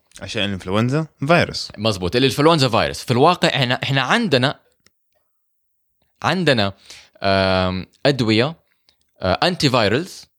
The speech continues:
Speaker 2: اللي هي ضد الفيروسات، بس في الواقع ما بنستخدمها عشان بنخاف الفيروسات تصير مقاومة ليها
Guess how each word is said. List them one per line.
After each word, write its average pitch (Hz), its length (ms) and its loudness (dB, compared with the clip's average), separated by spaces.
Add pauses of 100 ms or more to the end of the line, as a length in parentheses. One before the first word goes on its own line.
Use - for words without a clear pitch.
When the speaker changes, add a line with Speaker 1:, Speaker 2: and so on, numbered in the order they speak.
(380)
Speaker 2:
اللي 110 120 2
هي 110 80 4
ضد 113 260 0
الفيروسات، 98 760 0
بس 101 260 -2
في 113 60 0
الواقع 135 580 0 (480)
ما 131 120 2
بنستخدمها 107 640 0
عشان 101 200 0
بنخاف 104 340 0
الفيروسات 101 580 2
تصير 110 380 2
مقاومة 104 440 0
ليها 127 320 0